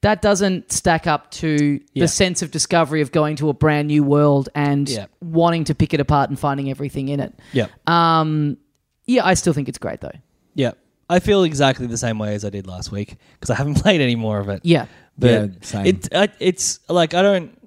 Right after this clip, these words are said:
Speaker 2: there was a discussion today in, in a Facebook group we're in
Speaker 1: Mm.
Speaker 2: about the game of the year, what we think
Speaker 1: Yeah.
Speaker 2: might get chosen as the game of the year.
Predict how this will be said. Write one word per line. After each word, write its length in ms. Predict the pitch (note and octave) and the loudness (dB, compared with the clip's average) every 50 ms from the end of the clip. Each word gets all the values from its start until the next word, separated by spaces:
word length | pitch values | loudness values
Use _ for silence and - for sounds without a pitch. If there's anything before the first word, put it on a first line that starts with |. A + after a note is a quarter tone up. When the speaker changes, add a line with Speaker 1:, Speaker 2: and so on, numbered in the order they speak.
| - _ - - C3+ - - - _ _ _ _ | -20 _ -16 -14 -14 -14 -14 -16 _ _ _ _
Speaker 2:
there 140 | - G3 G#3 | 0 2 2
was 100 | G#3 F#3+ | 2 2
a 60 | F3+ | 2
discussion 480 | E3 E3 - F3+ E3 E3+ - D#3+ D3 C#3 | 0 0 2 2 2 0 0 -2 -4 0
today 360 | - D3 C3+ C3 C3 B2+ B2 | 2 2 4 4 4 4 2
in, 120 | B2 B2 | 2 0
in 140 | A#2+ B2+ B2+ | 0 0 0
a 120 | B2 A#2+ A2 | 0 0 0
Facebook 480 | - - C#3+ C#3 - - - C#3+ B2+ | -2 0 2 2 2 2 0 0 0
group 280 | - C3 B2 A#2 - - - | 2 0 0 0 0 -2 -2
we're 180 | B2+ B2+ A#2 A2 | 0 0 2 2
in 280 | G#2+ A2 G#2+ G#2+ A2+ - _ - - | 0 -2 -4 -4 -8 -10 _ -6 0
Speaker 1:
Mm. 160 | G#3 G#3 F#3 | 2 2 2
Speaker 2:
about 360 | C#3 B2+ C3+ B2 B2 - - | 4 2 2 0 0 -2 -2
the 80 | C3 D3 | -2 0
game 200 | B2+ C3+ C3 B2+ | 0 2 0 0
of 80 | A#2+ A2+ | 0 0
the 80 | C3 B2+ | 2 2
year, 200 | C3 C3 A#2+ A#2 | 4 2 2 2
what 160 | A#2+ A#2 - | 0 -2 -2
we 120 | A2+ B2+ A#2+ | -4 -6 -2
think 120 | - - | 0 2
Speaker 1:
Yeah. 180 | F3+ E3+ C#3+ - - | 2 2 0 -2 -4
Speaker 2:
might 300 | C#3+ C3+ B2+ B2+ - - _ - - | 0 0 0 0 -2 -8 _ -16 -4
get 380 | C3+ C#3+ B2+ - _ _ _ - | -2 -2 -2 -2 _ _ _ -8
chosen 420 | - - D3 C3 C3+ C3 B2+ B2 | -2 0 2 4 4 2 2 0
as 100 | B2 A2+ A2 | -2 0 0
the 80 | A#2+ | -2
game 220 | A2+ A#2 A2+ A2 A2 | -2 -2 -4 -4 -6
of 80 | G#2 | -6
the 100 | - A#2 | -6 -4
year. 340 | A2+ A2 A2 A2 G#2+ G#2+ A2 | -4 -2 -2 -2 -2 -2 -4